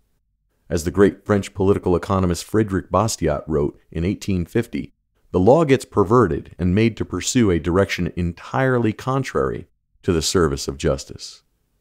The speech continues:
Bastiat also rightly pointed out that the state is the great fiction through which everyone tries to live at the expense of everyone else. The great irony, particularly for those aspiring to notions of equality and fairness, is that surrendering power to government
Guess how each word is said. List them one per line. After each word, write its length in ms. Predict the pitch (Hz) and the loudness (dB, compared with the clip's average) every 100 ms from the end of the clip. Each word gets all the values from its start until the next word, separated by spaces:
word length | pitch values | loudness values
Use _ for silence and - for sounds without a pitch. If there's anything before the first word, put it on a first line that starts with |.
| _ | _
Bastiat 460 | 104 180 - 143 - | -2 -2 2 2 2
also 380 | 110 139 - 113 | 2 2 4 4
rightly 400 | 82 101 - 104 | 4 2 0 -4
pointed 380 | - 101 92 90 | -2 -2 0 0
out 220 | 87 - | 0 -2
that 120 | 73 | -8
the 80 | 78 | -6
state 380 | - - 117 - | -4 -2 -2 -2
is 140 | 90 | -4
the 80 | 82 | -4
great 400 | 78 104 135 - | 0 0 0 0
fiction 480 | - 139 - 71 67 | 0 0 -2 -6 -6
through 220 | - 92 | 0 2
which 200 | 87 - | 2 0
everyone 440 | 127 127 92 73 73 | -2 2 0 0 -4
tries 340 | 98 98 95 | -2 0 -2
to 120 | - | -4
live 180 | 87 104 | 0 0
at 80 | 87 | 0
the 100 | 82 | -4
expense 460 | 73 - 104 90 | -4 -4 -4 -2
of 100 | 82 78 | -4 -2
everyone 340 | 101 92 85 | 0 2 0
else. 380 | 95 73 - - _ _ _ _ _ - | -2 -4 -10 -20 _ _ _ _ _ -10
The 60 | |
great 240 | 85 117 - | 2 2 4
irony, 480 | 104 165 107 78 76 | 2 2 2 -2 -6
particularly 760 | - - 151 - 87 82 80 | -10 -6 -2 2 2 2 0
for 180 | - 87 | -2 2
those 360 | 95 95 87 - | 6 6 6 -2
aspiring 600 | - - 104 98 95 87 | -8 -2 2 4 4 0
to 100 | 82 | -2
notions 440 | 85 98 - 82 78 | -2 -2 -2 -4 -4
of 140 | 78 | -4
equality 640 | 78 - 107 104 95 87 | -6 -4 0 2 2 0
and 160 | 78 76 | -4 -4
fairness, 540 | - 156 90 71 - - _ _ - | -2 0 0 -2 -8 -16 _ _ -6
is 140 | 110 | 2
that 160 | 110 107 | 2 2
surrendering 580 | - 107 151 160 117 101 | 2 2 2 4 2 2
power 320 | - 120 110 | 0 2 2
to 80 | 87 | 2
government 400 | 107 110 85 | 2 0 -2